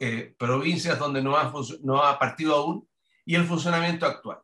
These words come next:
Quiero referirme principalmente a lo que reclaman profesores,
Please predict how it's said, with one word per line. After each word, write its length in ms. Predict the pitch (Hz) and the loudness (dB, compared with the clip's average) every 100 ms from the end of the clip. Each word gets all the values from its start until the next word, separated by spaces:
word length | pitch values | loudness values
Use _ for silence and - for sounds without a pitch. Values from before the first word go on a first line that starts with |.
| _ _ _ _ | _ _ _ _
Quiero 180 | 269 262 | -2 2
referirme 580 | 220 208 202 240 233 202 | 2 2 0 0 -2 -2
principalmente 1040 | 185 139 170 190 196 196 208 - 214 - _ _ _ | -2 -2 0 0 2 -2 -4 -6 -8 -10 _ _ _
a 140 | 165 | 2
lo 140 | 175 170 | 4 2
que 100 | 170 | 2
reclaman 640 | 170 170 185 185 185 170 - _ _ - | 2 2 2 4 2 -2 -14 _ _ -6
profesores, 1000 | 131 120 131 127 254 285 254 226 - | -2 -2 -4 0 4 6 4 0 -4